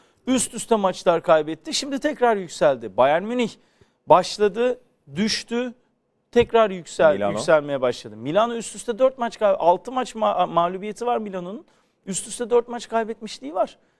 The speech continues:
Speaker 1: Yani, e, şimdi Efes işte son dört maçın üçünü kaybetti. Barcelona, ben gerçekten anlamıyorum yani. <laughs> Bunların içinde bir kafayı çıkaran Real Madrid oluyor. Onların da kadro zaten şey gibi, yirmi, <laughs> yirmi kişi neredeyse yani.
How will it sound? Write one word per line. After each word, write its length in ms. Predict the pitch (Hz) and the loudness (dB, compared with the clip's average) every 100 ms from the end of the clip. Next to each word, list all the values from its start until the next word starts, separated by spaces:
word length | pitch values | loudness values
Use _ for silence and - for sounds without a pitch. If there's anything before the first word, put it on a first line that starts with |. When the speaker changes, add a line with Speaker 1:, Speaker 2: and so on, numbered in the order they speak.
| _ _ _ - | _ _ _ -4
Speaker 1:
Yani, 400 | 117 143 165 - _ | -4 -4 -8 -12 _
e, 160 | 127 - | -10 -8
şimdi 260 | - 185 | -6 -4
Efes 420 | - 214 240 214 | 0 -2 -2 -6
işte 300 | 190 - 196 | -10 -8 -8
son 240 | 196 180 165 | -8 -12 -10
dört 180 | 180 190 | -10 -10
maçın 260 | 185 185 | -14 -16
üçünü 280 | 165 - 180 | -18 -16 -10
kaybetti. 600 | 165 160 151 160 - 147 | 0 0 0 -10 -14 0
Barcelona, 720 | 139 160 - 190 196 190 185 - _ _ _ | 0 0 -2 -6 -4 -4 -6 -10 _ _ _
ben 160 | 151 180 | 0 4
gerçekten 440 | 214 220 214 220 | 2 2 0 2
anlamıyorum 540 | 196 185 196 180 156 143 | 4 2 0 0 0 0
yani. 140 | 131 - | -2 0
<laughs> 140 | 214 - | -2 0
Bunların 320 | 214 226 247 | -4 2 2
içinde 320 | 226 247 247 | 2 -6 -6
bir 80 | 254 | -2
kafayı 320 | 254 208 233 | 0 2 0
çıkaran 380 | - - 233 240 | 0 2 4 4
Real 220 | 214 214 | 6 6
Madrid 300 | 233 233 233 | 4 -2 0
oluyor. 320 | 202 185 226 226 - _ _ | 0 4 2 2 -10 _ _
Onların 320 | 143 170 196 202 | -4 -2 -2 -2
da 80 | |
kadro 380 | 190 185 180 196 | 2 2 2 0
zaten 460 | 175 175 175 233 240 _ _ 208 | 2 2 0 -6 -8 _ _ -20
şey 240 | 180 220 208 | -8 -8 -6
gibi, 320 | 190 143 117 160 | -8 -6 -8 -10
yirmi, 340 | 156 151 170 160 | -8 -6 -6 -4
<laughs> 60 | 202 147 | -2 0
yirmi 260 | 175 208 214 | -2 -2 -6
kişi 260 | - 226 | -6 -2
neredeyse 540 | 196 165 139 135 - 123 | 0 0 -2 -10 -10 -10
yani. 260 | 113 98 | -12 -16